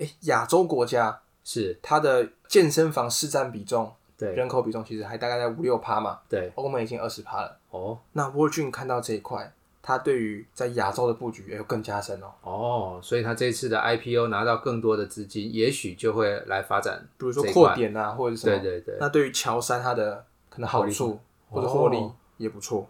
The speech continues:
Speaker 2: 哦。
Speaker 1: 对。然后其实乔山它比较特别的是，它并不是只有做，呃，类似上游的感觉。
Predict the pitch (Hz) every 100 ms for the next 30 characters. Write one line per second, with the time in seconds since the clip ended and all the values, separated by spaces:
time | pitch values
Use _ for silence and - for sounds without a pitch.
0 | - 90 98 117 107 98 104 127 - 117
1 | 98 101 _ _ _ _ _ - 113 143
2 | 139 123 123 _ _ - 135 117 143 135
3 | 143 151 147 127 123 143 120 107 110 -
4 | 120 113 - _ _ _ _ - 175 175
5 | 170 143 151 147 127 113 - 120 110 120
6 | _ _ _ - 107 92 - - - _
7 | 139 131 - 151 110 92 101 101 90 -
8 | -